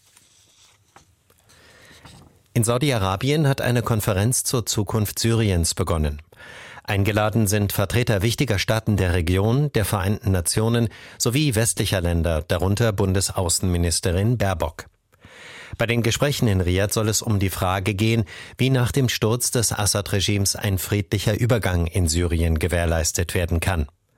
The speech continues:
Weitere Themen sind die Aufarbeitung der Verbrechen während der Herrschaft von Machthaber Assad sowie die Modernisierung der Infrastruktur des Landes. Baerbock hatte bei einem Besuch in Syrien Anfang des Monats Bedingungen für eine Unterstützung Deutschlands und der E U gestellt.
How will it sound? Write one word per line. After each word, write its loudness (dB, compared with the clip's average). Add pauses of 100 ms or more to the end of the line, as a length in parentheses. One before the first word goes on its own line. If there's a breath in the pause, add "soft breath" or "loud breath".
(480 loud breath)
Weitere 0
Themen 2 (300 loud breath)
sind 0
die 0
Aufarbeitung 0
der 0
Verbrechen 0
während 0
der 0
Herrschaft 0
von 0
Machthaber -2
Assad 0 (380 loud breath)
sowie 0
die 2
Modernisierung 2
der 0
Infrastruktur 0
des 0
Landes. -2 (1200 loud breath)
Baerbock 2
hatte 2
bei 0
einem 2
Besuch 0
in 2
Syrien 2
Anfang 0
des 0
Monats 0
Bedingungen 2
für 0
eine 2
Unterstützung 0
Deutschlands 0
und -4
der 0
E 0
U 0
gestellt. -2